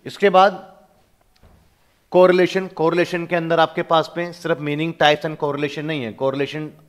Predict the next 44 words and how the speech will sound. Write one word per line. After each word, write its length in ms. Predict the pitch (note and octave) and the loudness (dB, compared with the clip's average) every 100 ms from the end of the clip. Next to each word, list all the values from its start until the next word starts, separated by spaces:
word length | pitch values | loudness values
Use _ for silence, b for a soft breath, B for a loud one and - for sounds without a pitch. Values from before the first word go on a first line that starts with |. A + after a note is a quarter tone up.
| b b b | b b b
आपके 280 | - C#3 E3 | 0 0 0
पास 260 | - D3 C#3+ | 0 0 0
में 100 | D#3 | -8
पियर्सन 440 | - C#3+ C#3+ D#3+ | -4 -2 -2 -4
coefficient 500 | D3+ D3 C#3 - C#3 | -4 -6 -6 -8 -6
of 100 | D3+ - | -6 -4
correlation 520 | C#3 C3+ B2 B2 G2+ | -4 -4 -6 -8 -12
है, 100 | F2 E2+ b b b b b | -12 -18 b b b b b
और 280 | B2+ C3 C3 | 2 4 4
उसके 300 | - C#3+ F3 | 0 -8 -4
बाद 240 | E3 D#3 D#3 | 2 4 4
आपके 200 | D3 D#3+ | 0 -2
पास 200 | D#3 C#3+ | -2 -2
में 60 | D#3+ | 0
रिग्रेशन 520 | C3 B2+ C#3 C3+ D#3+ | 0 2 0 -2 -4
हो 100 | B2+ | -6
गया 180 | F#2+ F#2+ - b b b b | -6 -8 -10 b b b b
और 360 | C3+ C#3+ D3 - | 4 6 4 0
estimation 520 | C#3+ - D#3+ D3 D#3+ | -4 -2 -6 -4 -2
of 80 | D#3 | -4
properties 500 | D3+ D3 D3 D#3 D3 | -2 -4 -2 -6 -4
of 120 | D3+ | -4
regression 420 | C3+ B2 C3+ C#3+ D3+ | -4 -4 -4 -4 -8
and 140 | D3 C#3 | -6 -6
coefficient 460 | A#2+ C3 C#3 C3 | -6 -6 -8 0
of, 120 | D3+ D3 - - - | 0 0 -8 -14 -4
अ, 80 | A#2+ A2 B B | 0 -2 B B
और 320 | C#3+ - - - | -6 -6 -8 -2
आपको 200 | D3+ G3+ | -2 0
कोरिलेशन 460 | F#3+ F#3 F#3 F#3 G#3+ | 2 2 2 -2 -2
तो 80 | |
लिख 140 | G3+ F#3 | 0 0
दिया, 220 | E3 G#2+ - B B | 0 -2 -4 B B
but 120 | A3 - | -4 -2
कार्ल 220 | - D3 D#3+ | 2 4 4
पियर्सन 460 | E3 E3 D#3+ D#3 | 0 -2 -2 -4
है, 60 | D#3 | -4
स्पीयरमैन 560 | D#3 - E3 E3 D#3+ D#3 | -8 -2 0 0 -2 -2
है, 80 | D#3+ | -4
उसके 200 | - G#3+ | -4 -2
भी 60 | |
अपने 160 | G#3 G3 | 0 0
टॉपिक्स 440 | F3+ - D3+ - | 0 0 -2 -8
हैं। 100 | A#2+ | -10